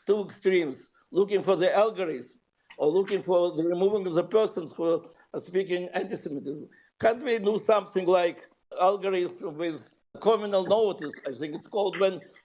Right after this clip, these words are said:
when s-, somebody says something like this on, uh, on internet that Israel today is the Na-, Nazis of yesterday,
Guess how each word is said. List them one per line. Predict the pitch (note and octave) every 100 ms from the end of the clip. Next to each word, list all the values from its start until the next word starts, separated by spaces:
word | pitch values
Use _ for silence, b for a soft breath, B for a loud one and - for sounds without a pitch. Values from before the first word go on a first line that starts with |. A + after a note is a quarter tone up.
| _
when | G#3 F#3+
s-, | - - - E3 E3 D#3
somebody | B3 B3 A#3 G3 F3+
says | G#3 A3 F#3+ -
something | F#3+ D#3 E3+
like | E3 D3
this | F3+ E3 -
on, | D3+ D3+ - -
uh, | C3
on | D#3+ E3 E3
internet | G3+ F#3 D#3 D#3 C#3+
that | D#3 D3 - _ -
Israel | F#3+ A3+ E3+ G3 F#3+
today | D#3+ D#3+ F3+ G3+ F#3+
is | D#3 -
the | - D#3 D3+
Na-, | D#3+ F3
Nazis | D#3+ F3+ F3+ - C#3+
of | D#3
yesterday, | E3 - _ -